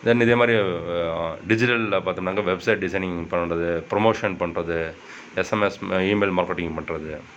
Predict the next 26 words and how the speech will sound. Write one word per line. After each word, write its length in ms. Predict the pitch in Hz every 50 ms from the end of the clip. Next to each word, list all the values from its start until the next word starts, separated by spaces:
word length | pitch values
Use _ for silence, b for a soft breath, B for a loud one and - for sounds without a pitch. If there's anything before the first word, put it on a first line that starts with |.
| - - - - - - - - - - - - - - -
கேட்டரிங் 380 | - 110 117 117 113 120 117 98 95
சர்வீஸு, 440 | 90 85 85 85 82 78 82 82 80 78 76 - - B B B B B B B B B B B
இந்த 100 | - 90
மாதிரி 260 | 92 92 87 90 85 85 85 82 80 80 80 78 78 76 78 76 - - - - - - - - - - - - 82 -
துணி 160 | - 123 127
துவைக்கிற, 520 | 127 107 113 101 95 92 82 90 87 87 87 85
அது, 180 | 85 85 85 85 85 82 82 80 78 78 76 78 76 - - - - 85 92 -
பட்டுச்சீலை 420 | - 107 - 113 110 - 104 92 90 -
ட்ரை 140 | 98 98 101 98 92
வாஷிங். 340 | 87 85 - 85 82 82 80 78 - - - - - B B B B B B B B B B B -
So, 100 | - 120
இந்த 100 | 113 110
மாதிரியான 580 | 107 110 117 123 131 135 131 127 117 107 101 95
வந்து 200 | 98 107 127 127
மல்டிபிள் 440 | 120 113 120 120 123 127 120 127 - -
சர்வீசஸ் 360 | 113 98 92 95 98 87 -
nearby 580 | 92 90 101 107 107 110 104 113 113 110 107
வந்து 180 | 95 95 101 107
around 320 | 101 101 107 110 110 107 101 95 92 87 85 80 B B B B B -
ஒரு 100 | - 101
ஹண்ட்ரட் 520 | 92 95 101 113 123 113 131 127 117 117
விதமான 480 | 107 107 107 104 101 98 95 95 90 87 - -
சர்வீசஸை 540 | 110 117 120 127 127 110 107 92 92 90
வந்து 160 | 85 87 107 139
நம்ம 180 | 156 151 135
ப்ரொவைட் 340 | 117 - 107 107 110 113 110